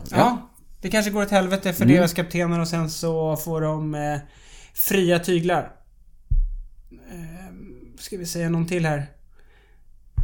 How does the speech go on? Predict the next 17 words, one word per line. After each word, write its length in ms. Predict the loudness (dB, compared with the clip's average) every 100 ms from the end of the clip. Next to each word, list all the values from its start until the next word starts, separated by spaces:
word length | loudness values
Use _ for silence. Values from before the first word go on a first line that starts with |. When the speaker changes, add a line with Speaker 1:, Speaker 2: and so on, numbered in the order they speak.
| 0 -4 -14 -20 -20 -20 -20 -10 -2 4
Speaker 2:
Bröderna 380 | 8 8 8 8
Izagirre. 400 | 6 6 4 0 -8 -20 -20 -12 -2
Speaker 1:
Mm. 360 | 4 6 6 2 -8 -20 -20 -8
Speaker 2:
John 420 | -2 2 6 6
och 80 | 6
Gorka. 180 | 4 6
Speaker 1:
Ja, 120 | 6 8
John 260 | 6 6 2
ska 140 | 0
gå 140 | 0
för 120 | -2 -4
totalen. 540 | 2 4 6 4 0
Så 160 | 2 6
Speaker 2:
Mm. 380 | 6 6 0
Speaker 1:
kanske 240 | 0 2 4
Gorka 420 | 6 6 4 0
då? 160 | 0